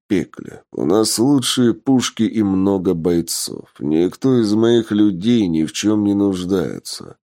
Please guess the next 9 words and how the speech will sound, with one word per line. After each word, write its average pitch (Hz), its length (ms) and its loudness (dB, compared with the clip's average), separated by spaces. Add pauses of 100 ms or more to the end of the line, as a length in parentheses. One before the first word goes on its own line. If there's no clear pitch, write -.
Чем 95 440 -2
плохо?» 95 760 -4 (720)
«Так - 300 -6
себе 123 360 -2
предел 101 540 0
мечтаний», 64 880 -4 (360)
пробормотал 98 760 2
Тапок. - 540 -8 (680)
«Что?» - 500 -8